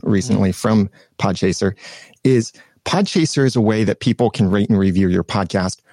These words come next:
Speaker 1: without having to use a specific app. Like, Apple Podcasts and Stitcher are apps. People have to log in with their account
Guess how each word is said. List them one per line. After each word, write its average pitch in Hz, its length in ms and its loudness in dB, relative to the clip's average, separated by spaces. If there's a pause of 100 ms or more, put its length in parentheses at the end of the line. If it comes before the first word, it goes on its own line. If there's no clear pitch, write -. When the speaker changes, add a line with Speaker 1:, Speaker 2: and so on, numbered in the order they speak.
(120)
Speaker 1:
without 123 580 0 (120)
having 104 400 0
to 101 440 0
use 104 320 2
a 104 60 -2
specific - 580 -4 (100)
app. - 280 -8 (400)
Like, 110 280 -2
Apple 120 220 -2
Podcasts 127 560 -2
and 104 140 2
Stitcher 160 520 0 (640)
are 113 220 2
apps. - 480 -6 (220)
People 107 260 0
have 113 160 -2
to 110 80 0
log 101 320 2
in 107 160 2
with 104 140 -2
their 110 140 2
account 104 340 -2